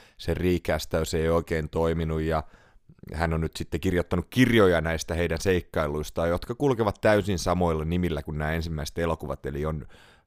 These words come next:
ö, Mommy ja sitten Mommy Returns, eli joo, se tuntuu aika,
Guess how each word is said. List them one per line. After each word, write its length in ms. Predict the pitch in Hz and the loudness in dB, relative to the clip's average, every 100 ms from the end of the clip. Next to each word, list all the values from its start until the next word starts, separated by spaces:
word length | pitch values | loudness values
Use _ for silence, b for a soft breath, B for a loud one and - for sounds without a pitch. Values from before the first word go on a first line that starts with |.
| - | -6
ö, 200 | 73 69 | -2 -2
Mommy 460 | 60 95 104 101 98 | 0 4 4 4 2
ja 200 | 69 80 | 0 -4
sitten 220 | - 85 | -4 -4
Mommy 500 | 82 90 87 80 80 | 0 2 2 -2 -4
Returns, 640 | 80 - 85 76 64 - - | -6 -2 -2 -2 -6 -12 -12
eli 140 | - 65 50 - - | -10 -10 -12 -16 -6
joo, 280 | 73 69 - B - | -4 -4 -6 B -6
se 140 | 78 | -4
tuntuu 340 | 80 78 78 | -2 -4 -2
aika, 280 | 73 76 76 | -2 -2 -4